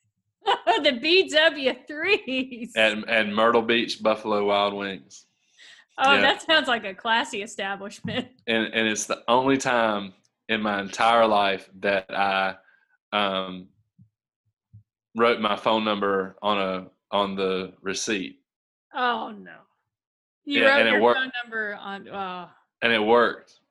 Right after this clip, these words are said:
Speaker 2: Or no, she wrote her phone number on it. I, she wrote, yeah, we had been, like, flirting or whatever, and then she wrote her phone number on the receipt, and I, like, wrote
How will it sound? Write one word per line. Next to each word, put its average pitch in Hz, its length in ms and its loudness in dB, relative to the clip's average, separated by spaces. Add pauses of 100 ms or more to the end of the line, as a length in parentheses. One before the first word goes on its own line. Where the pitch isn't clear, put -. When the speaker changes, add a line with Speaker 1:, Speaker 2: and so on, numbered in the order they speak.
(120)
Speaker 2:
Or 143 100 2
no, 147 260 2
she 175 220 0
wrote 156 160 2
her 147 100 4
phone 135 180 2
number 104 220 0
on 90 160 -4
it. - 80 -16
I, 123 240 2 (480)
she 151 240 0
wrote, 139 380 2 (360)
yeah, 123 420 -4 (100)
we 127 220 2
had 117 140 -2
been, 117 220 0
like, 107 360 -4
flirting 107 240 0
or 104 60 0
whatever, 101 520 0
and 107 140 -6
then 104 100 -4
she 120 220 -8
wrote 113 180 0
her 113 80 -2
phone 110 180 -2
number 101 240 -2
on 101 120 -4
the 101 60 -8
receipt, 101 560 -6
and 98 100 -8
I, 101 160 -2
like, 98 380 -2
wrote 104 340 -2